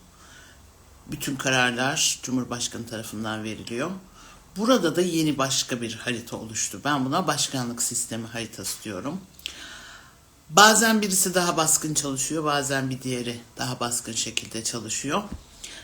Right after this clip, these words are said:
Ee, yine de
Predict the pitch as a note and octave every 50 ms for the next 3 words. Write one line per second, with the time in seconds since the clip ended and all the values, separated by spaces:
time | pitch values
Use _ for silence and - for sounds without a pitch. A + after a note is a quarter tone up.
0 | - - - - - - - D3 D3+ C#3+ C#3+ C3+ B2+ - - - - - - -
1 | - - - - - - - - - - - - - - - - D#3 F3+ G#3 A#3
2 | G#3+ F#3 E3+ D#3 F#3 G3 F#3 -